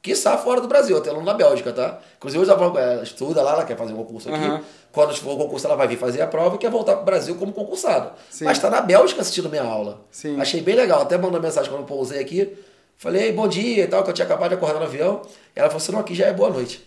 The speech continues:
Speaker 2: <laughs>
Speaker 1: Eu achei legal pra caramba.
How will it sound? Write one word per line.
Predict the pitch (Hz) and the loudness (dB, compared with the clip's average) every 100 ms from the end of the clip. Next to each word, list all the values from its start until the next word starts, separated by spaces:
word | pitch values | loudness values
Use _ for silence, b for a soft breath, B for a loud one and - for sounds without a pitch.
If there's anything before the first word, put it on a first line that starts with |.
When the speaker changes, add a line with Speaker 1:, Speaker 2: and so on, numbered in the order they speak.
| - | -12
Speaker 2:
<laughs> | 131 139 160 165 160 165 151 127 - | -4 0 2 2 0 -2 -4 -6 2
Speaker 1:
Eu | 247 | 6
achei | 269 202 | 6 4
legal | 175 160 196 | 2 4 4
pra | 196 | 4
caramba. | 156 139 135 113 107 | 4 4 4 2 -6